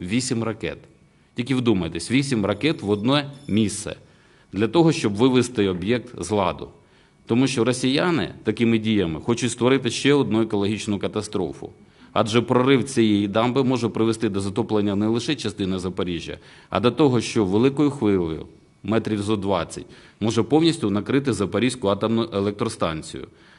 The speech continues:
яка знаходиться трошки ниже по руслу в тимчасово окупованому росіянами Енергодарі.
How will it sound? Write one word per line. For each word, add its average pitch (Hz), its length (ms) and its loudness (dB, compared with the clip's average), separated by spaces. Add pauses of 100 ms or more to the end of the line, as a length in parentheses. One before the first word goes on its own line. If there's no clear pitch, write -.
яка 156 260 2
знаходиться 127 840 0
трошки 120 320 -2
ниже 98 320 0
по 104 180 0
руслу 120 380 -2
в - 80 -10
тимчасово 110 580 -2
окупованому 104 680 0
росіянами 101 680 -4 (300)
Енергодарі. 101 680 0